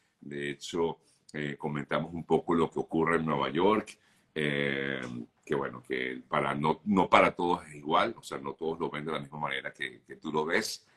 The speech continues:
Eh, es importante. Conversamos, amigas, amigos, que por aquí me preguntan, conversamos con Vladimir Kissinger.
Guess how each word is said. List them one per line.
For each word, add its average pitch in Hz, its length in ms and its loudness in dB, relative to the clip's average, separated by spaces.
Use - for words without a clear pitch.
Eh, 71 520 0
es 76 100 -6
importante. 73 640 -4
Conversamos, 92 560 2
amigas, 98 320 4
amigos, 95 240 2
que - 80 -8
por 78 120 -4
aquí 78 140 -8
me 87 80 -6
preguntan, 95 420 -4
conversamos 90 500 -8
con 98 300 0
Vladimir 85 380 -2
Kissinger. 82 580 -6